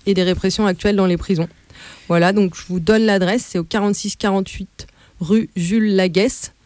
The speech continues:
à Vitry-sur-Seine, métro sept, arrêt Villejuif, Paul Vaillant-Couturier.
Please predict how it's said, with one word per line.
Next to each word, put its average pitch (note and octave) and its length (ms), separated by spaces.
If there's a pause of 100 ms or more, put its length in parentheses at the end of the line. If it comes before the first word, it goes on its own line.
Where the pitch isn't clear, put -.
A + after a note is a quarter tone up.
(420)
à G3 160
Vitry-sur-Seine, G#3+ 920 (160)
métro A3 540 (460)
sept, - 380 (100)
arrêt E3+ 280
Villejuif, F3+ 580
Paul A3 160
Vaillant-Couturier. F#3+ 800